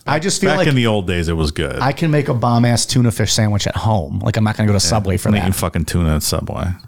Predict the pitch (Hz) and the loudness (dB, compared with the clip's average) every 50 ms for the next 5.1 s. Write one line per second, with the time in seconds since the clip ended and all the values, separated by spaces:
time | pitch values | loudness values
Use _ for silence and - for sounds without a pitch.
0 | - _ _ _ - 110 101 - 113 104 101 98 92 90 92 87 95 95 90 131 | -20 _ _ _ -4 -2 0 2 2 2 4 4 4 4 4 4 2 2 2 0
1 | 123 131 139 110 104 - - 147 135 131 - - 143 139 139 131 135 139 139 139 | 2 2 2 2 2 2 2 2 2 2 0 0 2 2 2 2 0 0 -2 0
2 | 131 202 - - 127 135 151 151 139 185 - - - - 143 147 139 143 143 143 | 0 -2 -2 0 -2 0 2 2 2 0 -2 -2 -4 -4 -2 0 0 2 2 2
3 | 131 117 160 156 151 127 110 120 117 107 - 143 185 226 277 - - - 208 - | 2 2 2 2 2 2 2 2 2 2 2 2 2 2 2 0 0 0 -2 0
4 | 165 139 120 117 - - 117 117 110 107 104 104 101 - - - 95 82 80 80 | 0 0 0 0 0 0 0 2 2 2 2 2 0 0 -2 -2 0 0 0 -2
5 | - | -4